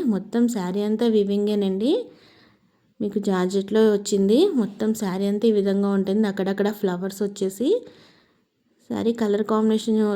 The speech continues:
కూడా చాలా బాగుందండి. మొత్తం గ్రే కలర్ కదా,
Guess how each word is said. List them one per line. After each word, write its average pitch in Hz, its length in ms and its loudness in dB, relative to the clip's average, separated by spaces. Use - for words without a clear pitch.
కూడా 220 200 0
చాలా 214 440 -2
బాగుందండి. 202 720 0
మొత్తం 220 440 -2
గ్రే 190 180 2
కలర్ 196 380 0
కదా, 196 200 -2